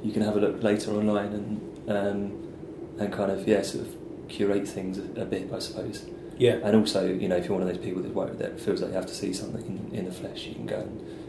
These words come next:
Speaker 2: Yeah.
Speaker 1: sit on it. <laughs>
Speaker 2: Yeah. It's really good. It's just really kind of, uh,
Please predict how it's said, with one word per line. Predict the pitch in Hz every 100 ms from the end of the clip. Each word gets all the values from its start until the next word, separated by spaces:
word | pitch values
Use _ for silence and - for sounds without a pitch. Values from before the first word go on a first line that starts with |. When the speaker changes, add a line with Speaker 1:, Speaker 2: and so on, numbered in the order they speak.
| - -
Speaker 2:
Yeah. | 123 101 -
Speaker 1:
sit | - -
on | 92
it. | 85 - - - -
<laughs> | 151 - - -
Speaker 2:
Yeah. | 127 - - - - - - -
It's | 190
really | 285 226
good. | 208 214
It's | 175
just | 170 147
really | 147 127
kind | - 123 117
of, | 101
uh, | 113 107 107